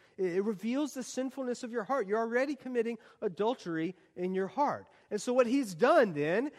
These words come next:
is he's taken the Old Testament sexual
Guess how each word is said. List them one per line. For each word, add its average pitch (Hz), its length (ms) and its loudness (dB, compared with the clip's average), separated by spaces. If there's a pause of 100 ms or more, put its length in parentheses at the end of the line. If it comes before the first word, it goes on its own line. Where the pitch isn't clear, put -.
(140)
is 196 180 -2
he's 247 220 -6
taken 269 400 0
the 196 160 -2
Old 226 280 2
Testament 202 640 0 (240)
sexual 240 640 0